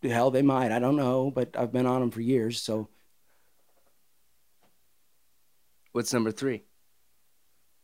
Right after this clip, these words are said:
Speaker 2: I would say this. Um, yeah, notes would be good because timestamps are definitely useful to the listeners, too,
Speaker 1: Right.
Speaker 2: if there's a specific.
Speaker 1: Right.
Speaker 2: Um, also, now,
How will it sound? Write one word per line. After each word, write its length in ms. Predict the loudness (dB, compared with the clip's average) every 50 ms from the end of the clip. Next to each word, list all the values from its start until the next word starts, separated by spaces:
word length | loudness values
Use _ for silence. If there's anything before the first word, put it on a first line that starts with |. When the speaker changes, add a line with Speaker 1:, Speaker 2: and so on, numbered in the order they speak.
| _ _ _ _ _ _ _ _ _ _ _ _
Speaker 2:
I 120 | 4 6
would 160 | 6 4 2 0
say 200 | 0 0 0 2
this. 440 | 4 4 4 4 4 0 -4 -10 -10 -2
Um, 480 | 0 2 4 4 4 2 0 -2 -4 -6 -12 _ _ _ _ _ _ _ _ _ -10 -10 -10 _ _ _ _ _ _ _ _ _ _ _ _ _ _ _ _ _ _ _ _ _ _ _ _ _ _ _ _
yeah, 200 | 4 4 4 4
notes 320 | 4 2 0 0 -2 -4 -8
would 100 | -6 -6
be 100 | -6 -4
good 360 | -2 0 0 -2 -2 -6 -10
because 300 | -10 -8 -6 -8 -8 -6
timestamps 680 | -4 -2 -2 0 -2 -4 -4 -4 -4 -4 -4 -6 -8
are 120 | -8 -8
definitely 520 | -6 -4 -4 -4 -4 -4 -8 -10 -8 -8 -8
useful 560 | -8 -10 -10 -12 -12 -12 -12 -12 -12 -14 -20 _ _ _ -14
to 120 | -8 -8 -6
the 80 | -2
listeners, 480 | -2 -2 -2 -2 -4 -4 -6 -6 -6 -8
too, 160 | -6 4 6
Speaker 1:
Right. 200 | 6 6 6 4
Speaker 2:
if 60 | -4
there's 220 | -6 -8 -8 -6 -8
a 20 |
specific. 600 | -10 -12 -12 -12 -12 -10 -10 -10 -10 -10 -6 -2 -2
Speaker 1:
Right. 160 | -2 -2 -2 -8 -18 -20 -20 -20 -20 -20 _ _
Speaker 2:
Um, 460 | -2 0 2 2 2 0 -2 -4 -6 -10 _ _ _ _ _ _ _ -18 -18 -14 _ -16 -8 4
also, 640 | 6 8 8 8 6 4 4 4 4 4 2 0 -4 -10 -20 -20 _ _ _ 6
now, 420 | 8 8 8 10 8 6 4 0